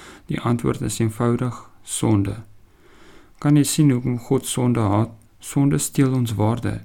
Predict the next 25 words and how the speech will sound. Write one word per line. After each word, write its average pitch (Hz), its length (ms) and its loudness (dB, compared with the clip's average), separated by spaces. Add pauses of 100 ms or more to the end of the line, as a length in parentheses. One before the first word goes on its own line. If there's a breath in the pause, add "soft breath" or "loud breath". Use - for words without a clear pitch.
en 110 160 -4
identiteit 110 800 -2
as 104 140 -8
kinders 110 340 -2
van 113 100 -2
God, 107 440 -6 (560 loud breath)
en 113 180 0
hy 120 140 2
is 107 100 -4
vasbeslote - 800 -2
om 120 140 -2
sonde 117 360 -2
te 113 100 -6
vernietig. 107 760 -4 (460 loud breath)
Net 143 200 -2
'n 143 80 -4
vinnige 139 360 -4
samevatting 123 840 -4
van 110 160 -2
wat 107 200 -4
ons 110 160 -2
tot 110 180 -6
nou 101 240 0
gedek 104 440 -2
het. - 160 -14